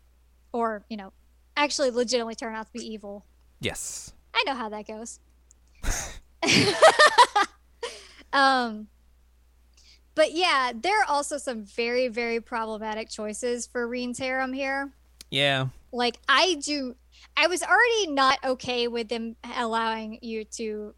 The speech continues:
Speaker 1: pursue Sarah.
Speaker 2: Mm-hmm.
Speaker 1: I was not okay with that 'cause it was like, you know, that power dynamic's still weird. Um, now you have Yuna, Altina, and Muse as choices, and I'm like, "Uh-uh, uh-uh, no, no, no, no, no, no, no, no, no, no, no, no."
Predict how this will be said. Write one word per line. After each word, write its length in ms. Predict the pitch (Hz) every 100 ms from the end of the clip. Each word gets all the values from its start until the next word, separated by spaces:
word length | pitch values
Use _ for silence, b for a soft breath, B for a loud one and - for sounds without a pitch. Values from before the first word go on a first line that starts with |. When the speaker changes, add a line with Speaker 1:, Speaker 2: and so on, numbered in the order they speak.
| _
Speaker 1:
pursue 300 | 240 - 220
Sarah. 520 | - 226 - - 233 - _ _ _ _ 123
Speaker 2:
Mm-hmm. 120 | 107
Speaker 1:
I 80 | 262
was 120 | 240
not 200 | 262 285
okay 240 | 269 240 208
with 100 | 202
that 160 | -
'cause 120 | 220
it 40 | 226
was 80 | 226
like, 160 | 247 -
you 160 | 254 240
know, 120 | 226
that 160 | 240 -
power 280 | 254 240
dynamic's 400 | 220 214 202 -
still 180 | - 214
weird. 380 | 220 - - - _ b b b b b _
Um, 520 | 269 254 247 233 226 - _ 254 220 - _ _ 311
now 360 | 330 330 311
you 200 | 269 277
have 320 | 269 254 247
Yuna, 360 | 233 247 262 262
Altina, 600 | 247 233 - 240 240 233
and 260 | 240 220 214
Muse 260 | 214 233 294
as 280 | 285 285
choices, 380 | - 302 294 285
and 100 | 254
I'm 80 | 233
like, 140 | 233 -
"Uh-uh, 320 | 240 233 208 - _ _
uh-uh, 500 | 254 254 - 247 208 196 _ 220
no, 400 | 220 240 233 220
no, 200 | 214 214
no, 140 | 208
no, 220 | 202 208
no, 0 |
no, 180 | 208 208
no, 240 | - - -
no, 340 | 214 220 254 339
no, 200 | 349 311
no, 220 | 269 247
no, 0 |
no." 280 | 233 -